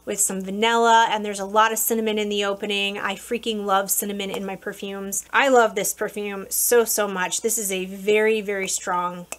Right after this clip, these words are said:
love of mine. I'm pretty much obsessed with this, and I'm so happy to have it. So I'm glad that I stepped outside my comfort zone and tried something new, because I would never have picked this one up either if I hadn't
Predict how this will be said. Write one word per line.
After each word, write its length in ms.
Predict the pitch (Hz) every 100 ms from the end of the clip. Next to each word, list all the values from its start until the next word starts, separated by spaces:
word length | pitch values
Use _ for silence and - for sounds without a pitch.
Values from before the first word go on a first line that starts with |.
| _ -
love 420 | - 190 185 202
of 160 | 226 220
mine. 300 | 233 233 233
I'm 100 | 196
pretty 200 | - 233
much 220 | 220 214
obsessed 500 | 190 - 202 185 -
with 160 | 247 240
this, 420 | 262 285 - - - - - -
and 420 | 208 208 208 208
I'm 180 | 202 202
so 280 | 214 202 190
happy 380 | - 190 185
to 100 | 180
have 280 | 180 175 175
it. 220 | 170 165
So 340 | - 190 175 165
I'm 180 | 202 220
glad 320 | 240 240 247
that 100 | 247
I 120 | 233
stepped 320 | 233 254 240
outside 380 | 240 - 240 226
my 120 | 214
comfort 440 | 202 294 277 269 240
zone 400 | 269 254 262 262
and 180 | 214 208
tried 320 | 226 214 214
something 400 | 220 202 202 202
new, 300 | 233 247 247
because 320 | 226 220 -
I 140 | 208
would 220 | 214 240 220
never 340 | 226 233 226
have 360 | 220 214 190 -
picked 320 | 220 - -
this 220 | 220 -
one 160 | 214 196
up 160 | 196
either 340 | 202 190 180 180
if 140 | 180
I 80 | 185
hadn't 540 | 175 190 185 165 -